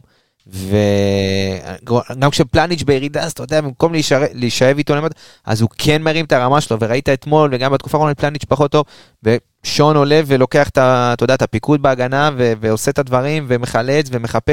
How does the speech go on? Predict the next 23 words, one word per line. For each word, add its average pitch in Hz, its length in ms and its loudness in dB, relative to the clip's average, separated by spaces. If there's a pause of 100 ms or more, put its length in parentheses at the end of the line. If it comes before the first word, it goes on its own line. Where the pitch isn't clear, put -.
ו-, 139 80 0 (460)
עושה 147 180 2
דברים 143 300 0
אדירים, 117 320 -2 (520)
ואתה 101 840 0
יודע, 156 240 0
זה 123 60 0
סוג 147 220 0
של, 156 260 0
אה, 143 180 0
לפעמים, 160 540 -4
אה, 135 280 -2 (400)
אתה - 80 -10
יודע, 143 120 -2
עוזר 127 300 2
כזה 156 260 -2
לפלניץ' 160 480 -2
לטאטא 131 400 0
את 160 120 -2
ה-, 131 380 0
את 120 100 -2
הטעויות 120 380 2
שלו. 101 240 -2